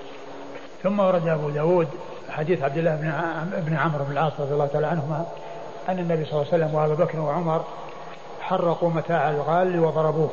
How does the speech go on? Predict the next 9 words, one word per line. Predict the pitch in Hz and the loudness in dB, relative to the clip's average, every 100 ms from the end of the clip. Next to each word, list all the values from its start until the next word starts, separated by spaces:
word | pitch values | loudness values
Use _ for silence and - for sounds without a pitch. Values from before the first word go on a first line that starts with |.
| - - - - - - - - | -4 -12 -12 -12 -12 -12 -12 -10
حرقوا | - 165 160 156 170 | -2 0 2 2 2
متاع | 160 151 160 143 | 2 2 2 2
الغال | 151 156 160 170 180 202 - - - - - | 2 2 2 2 2 2 -2 -12 -12 -12 0
وضربوه، | 170 160 165 165 156 147 | 2 4 4 4 4 2
يعني | 151 175 | 2 0
في | 208 | 0
مثل | 208 | 0
الذي | 190 180 165 | 4 4 4
قبله، | 170 170 147 | 2 2 0